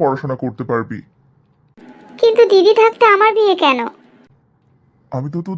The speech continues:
Speaker 1: দিদির বিয়েই দিতে চেয়েছিলাম। তুই তো দেখলি ও কেমন করে আমার মুখে ঝামা ঘষে দিল। আমি কি আমার মেয়েদের কাছে ছেলেবেলার দেওয়া কথাটা রাখার আশা রাখতে পারি না?
Speaker 2: মা জানে তুমি আমার বিয়ের কথা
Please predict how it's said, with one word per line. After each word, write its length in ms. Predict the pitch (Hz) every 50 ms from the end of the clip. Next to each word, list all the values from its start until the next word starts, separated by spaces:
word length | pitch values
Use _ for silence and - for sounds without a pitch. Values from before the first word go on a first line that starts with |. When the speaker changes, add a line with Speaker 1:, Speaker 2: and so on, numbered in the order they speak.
| 156
Speaker 1:
দিদির 240 | 165 151 143 165 165 160
বিয়েই 240 | 190 190 196 202 175 180
দিতে 180 | 151 147 147 143
চেয়েছিলাম। 540 | 143 131 120 113 - - 117 110 104 101 110 156 - _ _ _ _ _ _ _ _ _ _ _ _ _ _ _ _
তুই 100 | - 147 147
তো 100 | 175 160
দেখলি 360 | 143 151 156 - 175 147 127 - - _ _ _ _ _ _ _ _ _ _
ও 40 | 139 135 -
কেমন 220 | 143 139 139 160 156
করে 160 | 156 170 175
আমার 200 | 170 165 175 170 165
মুখে 140 | - 185 -
ঝামা 260 | - 135 123 123 139
ঘষে 260 | 139 143 143 151 139
দিল। 180 | 120 127 104 98 98 - - _ _ _ _ _ _ _ _ _ _ _ _ _ _ _ _ _ _ _ _ -
আমি 180 | 143 139 147 160
কি 100 | 175 165 160
আমার 160 | 160 180 175 151 143
মেয়েদের 280 | 139 135 127 160 156 -
কাছে 160 | 175 175 185 180 -
ছেলেবেলার 500 | 175 151 127 139 156 151 156 170 165 160
দেওয়া 140 | 175 175 175
কথাটা 400 | 175 139 139 - 170 160 175 170 180 - _ _ _ _ _ _
রাখার 280 | - - 170 - 202 190 170 165
আশা 140 | 160 196 196
রাখতে 260 | 202 208 - - 233
পারি 240 | - 233 233 226 220
না? 140 | 170 143 110 - - _ _ _ _ _ _ _ _ _ - - - - - - - - - 320
Speaker 2:
মা 120 | 339 339 370 392 392
জানে 280 | 440 440 415 403 392 453 480 - _ _ _ _ _ _ _ _ _ -
তুমি 140 | 381 392 403
আমার 180 | 392 403 427 403 381
বিয়ের 220 | 370 349 370 370 370 403
কথা 160 | 392 415